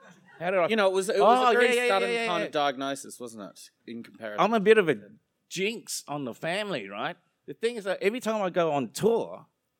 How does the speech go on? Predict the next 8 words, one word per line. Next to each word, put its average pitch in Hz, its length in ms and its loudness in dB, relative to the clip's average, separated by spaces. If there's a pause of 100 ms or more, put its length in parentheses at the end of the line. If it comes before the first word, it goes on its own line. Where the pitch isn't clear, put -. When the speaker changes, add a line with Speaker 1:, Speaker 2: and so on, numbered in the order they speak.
(400)
Speaker 1:
every 220 160 2
time 220 200 0
I 175 60 -2
come 156 260 -8
back, 135 400 0 (200)
somebody 147 480 -6
would 92 240 -14
die 143 440 -6